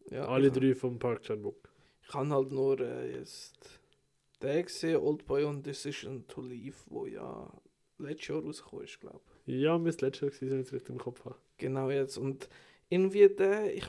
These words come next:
Speaker 1: weiss nicht, ich, ich kann halt, ich werde halt nicht so warm mit dem Asiatischen im Kino.
Speaker 2: Ja, das haben wir auch schon mehrfach gehört von dir, das ist ja so.
Speaker 1: Ja, der Film ist aber ganz solide. Ich meine, die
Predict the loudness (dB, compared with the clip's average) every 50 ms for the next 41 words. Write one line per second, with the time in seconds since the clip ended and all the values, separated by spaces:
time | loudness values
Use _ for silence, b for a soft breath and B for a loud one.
0 | -10 -10 -8 -8 -8 -8 -8 -8 -6 -6 -4 -4 -4 -6 -6 -8 -18 -20 _ _
1 | _ _ _ -16 -12 -12 -10 -4 -2 0 0 0 0 2 0 0 0 0 -4 -2
2 | 0 0 0 2 2 0 0 0 -2 -2 -2 0 2 2 2 2 2 0 -2 -4
3 | -4 -6 -6 -6 -4 -4 -4 -2 -4 -4 -6 -10 -12 -12 -10 -10 -10 -10 -12 -14
4 | -18 -20 -20 -18 -18 -18 -20 -20 B B B B B B B -2 0 2 2 2
5 | 4 4 4 2 2 0 -4 -2 -2 0 2 0 0 2 2 2 4 6 4 4
6 | 2 0 -4 -4 -2 0 2 2 2 2 0 -2 0 0 2 4 4 4 4 2
7 | -2 -2 0 0 2 4 2 2 0 -4 -4 0 4 4 4 4 4 2 0 -2
8 | -2 -2 -2 -2 -4 -4 -6 -6 -6 -6 -8 -8 -10 -10 -10 -8 -8 -8 -8 -8
9 | -8 -10 -10 -10 -8 -4 -4 -2 -2 -2